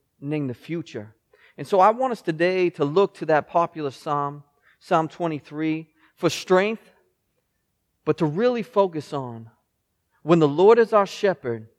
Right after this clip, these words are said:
we can live in freedom from fear. So if you could turn in your Bibles to Psalm twenty-three, or on your devices, or just listen and you can read along. It's Psalm twenty-three.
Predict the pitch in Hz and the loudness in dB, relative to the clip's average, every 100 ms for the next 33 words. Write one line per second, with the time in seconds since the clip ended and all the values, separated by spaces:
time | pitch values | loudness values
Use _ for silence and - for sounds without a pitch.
0 | _ _ _ _ _ _ _ - 147 214 | _ _ _ _ _ _ _ -4 0 0
1 | - 180 151 160 170 139 - _ _ _ | -2 -4 -2 0 0 0 -6 _ _ _
2 | _ _ _ _ _ _ - 135 - - | _ _ _ _ _ _ -14 -14 -10 0
3 | 196 151 113 107 _ _ _ _ 147 135 | 0 0 -4 -10 _ _ _ _ -10 -10
4 | - 156 120 107 _ _ _ _ - 180 | -6 -6 -6 -10 _ _ _ _ 2 2
5 | 220 214 170 202 196 185 165 135 151 175 | 2 -2 -2 -2 -2 -2 -2 0 0 -2
6 | 185 170 131 - 156 143 - 151 131 - | -8 -14 -20 -10 -8 -8 -12 -12 -12 -12
7 | 151 190 220 _ _ - 131 147 151 135 | -10 -10 -12 _ _ -8 -2 -2 -2 -4
8 | 127 139 165 185 202 196 131 123 120 _ | -2 -2 -2 -4 -10 -10 -4 -6 -6 _
9 | _ _ _ _ 165 151 151 170 - 185 | _ _ _ _ -10 -6 -2 -2 -4 -10
10 | 185 120 123 127 - 135 143 151 135 139 | -10 -12 -14 -14 -12 -10 -8 -8 -6 -4
11 | 143 170 180 _ _ _ _ _ _ _ | -4 -8 -14 _ _ _ _ _ _ _
12 | _ _ _ _ - 143 - 156 160 156 | _ _ _ _ -14 -14 -6 -2 -2 -4
13 | 170 165 156 131 135 135 | -8 -8 -10 -12 -12 -12